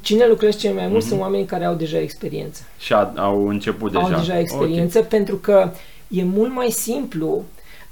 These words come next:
Speaker 1: u-, u-, în parcursul fiecăruia, în momentul în care începi, ești foarte entuziast.
Speaker 2: Mhm.
Speaker 1: Deci în orice business în care începi, ești foarte entuziast pentru că totul e nou.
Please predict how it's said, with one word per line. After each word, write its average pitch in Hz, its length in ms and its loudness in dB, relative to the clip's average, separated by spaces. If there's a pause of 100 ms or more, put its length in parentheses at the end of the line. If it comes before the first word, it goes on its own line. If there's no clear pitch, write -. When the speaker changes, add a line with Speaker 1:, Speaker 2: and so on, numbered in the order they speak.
(420)
Speaker 1:
u-, 240 220 0
u-, 233 200 6
în 208 120 6
parcursul 214 500 -2
fiecăruia, 180 760 0 (840)
în 190 80 -2
momentul 220 320 2
în 254 60 -2
care 202 220 0
începi, 190 360 -2
ești - 140 -2
foarte 175 280 -2
entuziast. 143 440 -6 (260)
Speaker 2:
Mhm. 95 100 -8
Speaker 1:
Deci 165 160 -2
în 175 120 2
orice 208 220 2
business 180 400 -2
în 185 120 -6
care 151 180 -2
începi, 214 240 -6
ești 214 140 2
foarte 202 280 -2
entuziast 180 420 -2
pentru 202 240 0
că - 80 -2
totul 185 340 0
e 160 120 0
nou. 143 300 0